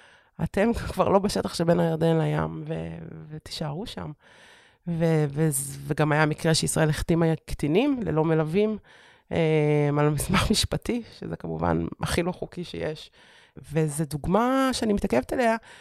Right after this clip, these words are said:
למרות שהיא הייתה רק, אה, תקופה יחסית קצרה, והיא הצטמצמה בעקבות מאבק שלנו, אבל כל הזמן, כל יום, אנחנו באמת, אה, זה קצת מצחיק להגיד, עושים רפרש על המסמך הזה של סטטוס הרשא-, הרשאות של הצבא,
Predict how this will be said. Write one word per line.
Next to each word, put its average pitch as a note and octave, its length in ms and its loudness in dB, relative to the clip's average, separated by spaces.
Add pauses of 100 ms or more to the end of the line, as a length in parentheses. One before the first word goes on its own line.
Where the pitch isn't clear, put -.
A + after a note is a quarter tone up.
(140)
למרות F#3+ 300 2
שהיא B3+ 100 0
הייתה A3 180 2
רק, G3 260 -2
אה, F3 240 2
תקופה F3+ 420 0
יחסית E3+ 340 -4
קצרה, A3+ 500 2
והיא D#3+ 80 0
הצטמצמה F3+ 600 0
בעקבות E3+ 340 -8
מאבק G3 320 -10
שלנו, A3 300 -2 (520)
אבל F3 180 2 (120)
כל A3+ 240 2
הזמן, F#3 460 2
כל G#3+ 260 0
יום, F#3 240 2
אנחנו F#3+ 420 2
באמת, F#3 400 0
אה, F3+ 220 -2
זה E3 140 -4
קצת E3+ 220 0
מצחיק G3 220 0
להגיד, A#3 200 2
עושים G#3+ 260 4
רפרש G3+ 540 0
על F#3 100 0
המסמך E3+ 520 0
הזה F#3+ 100 -4
של E3 100 -6
סטטוס - 380 -6
הרשא-, D3 360 -4
הרשאות - 640 -2
של - 120 -8
הצבא, C#3 400 -4